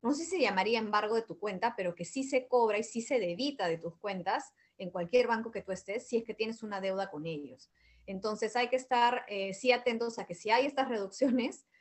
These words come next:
eh, estemos, eh, estemos al día en qué entidades pueden ser, qué deudas tenemos por pagar. Incluso creo que algunas municipalidades también tienen, este, esta facultad de acceder a tu cuenta y, eh,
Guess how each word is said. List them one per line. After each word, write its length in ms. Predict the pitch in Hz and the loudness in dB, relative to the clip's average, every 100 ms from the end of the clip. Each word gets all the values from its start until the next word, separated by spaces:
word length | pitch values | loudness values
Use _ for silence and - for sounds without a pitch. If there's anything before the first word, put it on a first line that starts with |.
| _ _ | _ _
eh, 460 | 202 202 196 196 190 175 - | -2 -2 -2 -4 -6 -8 -12
estemos, 640 | 202 - 233 233 240 240 - | -14 -2 0 2 0 -2 -4
eh, 640 | 208 185 180 170 85 175 | -2 0 0 0 -2 -8
estemos 360 | 175 - 240 254 | -6 -2 -2 -2
al 160 | 214 214 | -4 -2
día 420 | 240 233 226 226 | 0 4 4 4
en 220 | 185 180 _ | -2 -6 _
qué 140 | 247 | 4
entidades 360 | 247 247 220 220 | 6 4 0 0
pueden 260 | 226 214 208 | -4 -4 -4
ser, 420 | - 233 233 226 | 0 2 2 0
qué 180 | - 226 | 0 2
deudas 300 | 220 208 220 | 2 0 -2
tenemos 240 | 185 185 - | -4 -8 -8
por 120 | - | -8
pagar. 240 | 170 190 | -2 0
Incluso 380 | 202 226 240 254 | -2 -6 -6 -2
creo 180 | 254 262 | 2 2
que 60 | |
algunas 320 | 233 214 240 220 | 0 -2 -4 -4
municipalidades 880 | 214 185 - - 180 190 233 269 | -4 -6 -10 -6 -4 0 0 0
también 480 | 269 180 208 240 262 | -4 -8 0 0 0
tienen, 480 | 247 220 220 226 233 _ _ _ _ _ | 0 -4 -2 -2 -4 _ _ _ _ _
este, 480 | 196 185 - 196 202 | -6 -4 -8 -8 -8
esta 300 | 196 226 226 | 0 0 2
facultad 680 | 214 - 190 190 214 220 | -2 -4 -8 -6 0 0
de 120 | 220 202 | 2 0
acceder 400 | - 196 208 220 | 0 -6 -2 -2
a 100 | 220 | -4
tu 80 | |
cuenta 540 | 185 202 196 196 214 226 - | -6 -4 -4 -2 -2 -2 -4
y, 280 | 214 226 - 175 | -4 -4 -4 -4
eh, 360 | 170 160 160 | -2 -2 -6